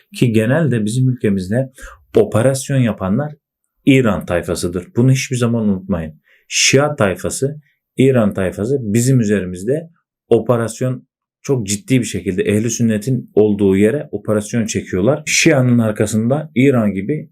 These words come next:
çok gelişmiş bir devlet gücü var. Vahabiliğin, Selefiliğin arkasında çok muhteşem bir para gücü ve devlet gücü Suudi Arabistan var. Ama ehli sünnetin arkasında hiç kimse yok arkadaşlar. Sadece İslam alimleri var.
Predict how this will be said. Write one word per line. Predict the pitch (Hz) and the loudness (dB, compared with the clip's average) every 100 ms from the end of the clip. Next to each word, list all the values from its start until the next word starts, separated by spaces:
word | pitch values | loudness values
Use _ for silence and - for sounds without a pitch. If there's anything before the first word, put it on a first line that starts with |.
| _ | _
çok | - 131 131 _ _ _ 104 113 101 | -4 -4 -4 _ _ _ -12 -8 0
gelişmiş | 101 101 101 156 - - | 4 4 2 -4 -6 -4
bir | 135 104 | -2 2
devlet | 104 92 110 - | 2 2 0 -2
gücü | 92 85 80 | -10 -10 -8
var. | 76 - - - - _ - | -8 -10 -20 -20 -20 _ -2
Vahabiliğin, | 98 104 123 127 131 139 156 | 0 2 2 2 0 -2 -6
Selefiliğin | 131 123 123 120 127 131 | -4 -4 -4 -4 -4 -2
arkasında | 120 107 110 - 107 117 139 - _ _ _ | -4 -2 -4 -2 -2 0 -2 -6 _ _ _
çok | - 135 135 _ - | 0 0 0 _ -12
muhteşem | 113 113 117 120 143 127 | -8 -6 -2 -2 0 0
bir | 127 - | -2 -6
para | - 113 | -2 -2
gücü | 120 104 92 131 - | 0 -4 -6 -8 -2
ve | 107 101 | 0 2
devlet | 107 117 131 - | 2 2 -6 -6
gücü | 104 127 | -6 -6
Suudi | 127 107 101 107 | -8 -8 -6 -4
Arabistan | 92 92 90 - 110 101 | -4 -4 -6 -4 0 0
var. | 107 - | 0 0
Ama | 139 123 | 0 2
ehli | - 135 139 | 2 0 0
sünnetin | 131 135 123 - | -6 -8 -8 -8
arkasında | 110 123 120 107 104 135 135 _ _ _ _ - | -4 -2 -2 -2 -2 -2 -4 _ _ _ _ 2
hiç | 196 185 | 2 4
kimse | 127 104 135 | 0 0 2
yok | 95 92 | 0 -2
arkadaşlar. | 80 82 82 - 85 | -6 -6 -8 -8 -12
Sadece | - 101 120 90 131 | -2 0 0 0 -4
İslam | 135 - 120 107 | -6 -4 -2 -2
alimleri | 85 82 80 80 80 | -2 -6 -10 -10 -6
var. | 127 170 | -6 -6